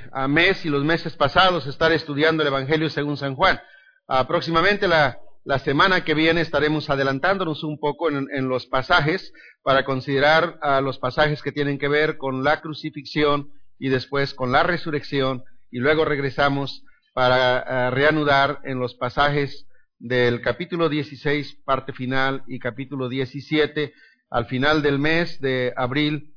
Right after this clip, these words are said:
estaremos terminando el estudio del Evangelio según San Juan, y en el mes de mayo estaremos tomando el estudio sobre la familia,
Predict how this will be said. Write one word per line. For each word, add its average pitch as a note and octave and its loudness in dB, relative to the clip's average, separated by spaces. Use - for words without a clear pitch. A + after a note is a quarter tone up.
estaremos C3 -2
terminando C3+ 0
el B2 -2
estudio E3+ -2
del C3 0
Evangelio B2+ 0
según C#3 -4
San C3+ -2
Juan, E3 2
y - -2
en C#3 -2
el B2+ 0
mes C#3+ -2
de C#3 -2
mayo F#3 2
estaremos C#3+ -2
tomando C#3+ 0
el C3 -2
estudio D3 -4
sobre D3+ -2
la C#3+ 2
familia, E3+ 0